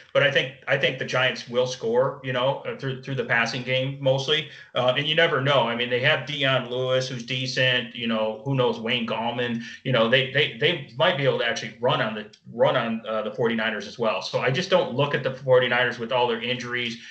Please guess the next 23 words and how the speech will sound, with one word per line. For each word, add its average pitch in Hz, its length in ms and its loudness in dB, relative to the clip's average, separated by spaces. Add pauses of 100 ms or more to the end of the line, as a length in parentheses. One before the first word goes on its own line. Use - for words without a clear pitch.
and 117 100 -2
them 131 140 6
having 139 240 4
to 117 80 -2
travel 131 640 0
all 120 160 2
the 131 80 0
way 131 320 2
from 127 160 -8
San 131 280 -4
Francisco 131 580 -2
to 117 340 0
New 123 160 -6
York 117 160 -4
City, 120 460 -2 (380)
technically 127 460 0
New 117 180 0
Jersey, 120 520 -2
two 180 180 -2
weeks 135 320 0
in 127 80 0
a 113 80 0
row. 110 460 4